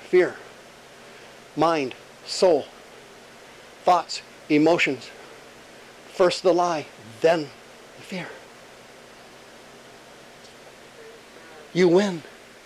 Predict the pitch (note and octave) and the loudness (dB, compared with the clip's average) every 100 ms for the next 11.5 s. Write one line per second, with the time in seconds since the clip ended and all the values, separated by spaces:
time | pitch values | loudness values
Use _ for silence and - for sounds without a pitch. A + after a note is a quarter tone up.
0 | - - - - - - - - D#3+ E3 | -20 -20 -20 -20 -20 -20 -20 -8 -4 -2
1 | - G3 - - - - B2 G3 G3 - | 2 2 0 -8 -20 -8 2 2 2 0
2 | D3+ - - - F#3 F#3 A2 - - - | -2 -2 -10 -12 -10 -10 -12 -14 -20 -20
3 | - - - C#3 E3+ F3 D3+ - - F#3 | -20 -20 -12 -4 -2 0 -2 -6 -4 0
4 | F3 F#3+ D3 A#2+ - - - - - - | 0 0 -4 -6 -10 -20 -20 -20 -20 -20
5 | - - - - E3+ B3+ C4+ D#3+ E3 A3 | -20 -20 -20 -4 0 2 2 0 0 2
6 | G#3 C3 B2+ A2 G#2 - - - - - | 0 0 -2 -2 -6 -12 -20 -20 -20 -20
7 | - - - - - - - - - - | -20 -20 -20 -20 -20 -20 -20 -20 -20 -20
8 | - - - - - - - - - - | -20 -20 -20 -20 -20 -20 -20 -20 -18 0
9 | D3+ F3+ G3 B3+ - - - - - - | 2 4 2 0 -6 -20 -20 -20 -20 -20
10 | - - - - C3 G#3+ E4 A#3+ F#3 E3+ | -20 -20 -20 -14 0 2 4 2 2 -2
11 | - G#3+ C#4+ A#3+ | 0 0 0 -2